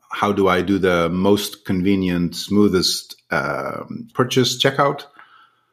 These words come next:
Um, and then it went silent for years on, like, "Okay, I,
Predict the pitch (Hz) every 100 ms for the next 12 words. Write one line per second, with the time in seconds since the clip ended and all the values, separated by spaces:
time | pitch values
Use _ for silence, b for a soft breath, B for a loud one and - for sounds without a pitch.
0 | b _ - 90 90 90 117 82 - 104
1 | 101 104 101 107 101 92 - 120 92 85
2 | 87 101 110 69 - - - - 90 87
3 | 87 87 - b b b b - 107 127
4 | - -